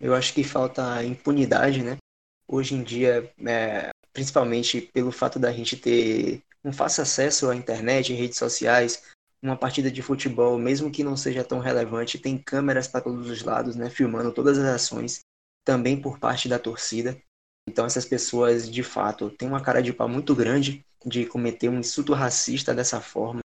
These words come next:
É muita coragem. Então, não, não vou dizer, não, não, não deixa de ser falta de coragem, né? Porque o cara tem que ser corajoso pra se expor desse jeito. E é uma vergonha muito grande. Também vou na mesma linha de Vinícius. Eu,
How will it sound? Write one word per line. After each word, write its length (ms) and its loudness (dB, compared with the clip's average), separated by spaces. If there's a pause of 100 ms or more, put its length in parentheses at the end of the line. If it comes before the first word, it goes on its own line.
(320)
É 120 -2
muita 260 4
coragem. 800 2
Então, 240 2
não, 280 4
não 160 8
vou 120 8
dizer, 180 2
não, 140 6
não, 140 6
não 320 4
deixa 200 6
de 100 0
ser 160 4
falta 280 2
de 100 -2
coragem, 440 4
né? 100 -2
Porque 180 -6
o 60 -2
cara 200 2
tem 160 -6
que 80 -10
ser 180 -2
corajoso 540 2
pra 140 0
se 100 0
expor 320 0
desse 280 -2
jeito. 400 0 (580)
E 140 6
é 40 8
uma 300 4
vergonha 560 2
muito 240 0
grande. 440 0
Também 280 2
vou 220 4
na 180 4
mesma 400 4
linha 180 2
de 120 -2
Vinícius. 580 -2 (500)
Eu, 840 4